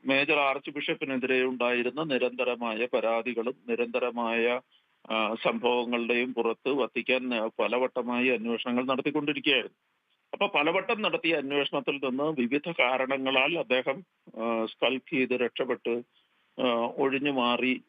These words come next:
രക്ഷപ്പെടുകയായിരുന്നു. ആ, വത്തിക്കാൻ നേരിട്ട് നിയോഗിച്ച എല്ലാ കമ്മീഷനുകളും കർദിനാൾ ആലഞ്ചേരി കുറ്റക്കാരനാണെന്ന് കണ്ടെത്തിയെങ്കിലും ഇവിടെ, ആ, സർക്കാരുമായി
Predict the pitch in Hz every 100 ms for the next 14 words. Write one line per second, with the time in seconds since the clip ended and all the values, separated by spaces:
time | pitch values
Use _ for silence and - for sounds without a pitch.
0 | - 117 - 131 123 127 107 107 110 85
1 | _ _ _ _ _ 117 110 113 113 123
2 | 123 123 175 156 175 175 147 139 151 156
3 | 165 156 139 127 127 127 123 131 131 131
4 | 117 117 131 151 156 139 120 131 151 -
5 | 139 135 123 120 87 _ _ _ _ -
6 | 123 131 135 135 123 123 127 123 127 139
7 | - 131 135 123 123 123 117 123 139 131
8 | 135 147 139 107 98 - - _ _ _
9 | _ _ _ _ _ _ - 131 143 175
10 | 120 131 _ _ _ _ - 110 110 110
11 | 117 165 139 - 180 202 196 160 151 156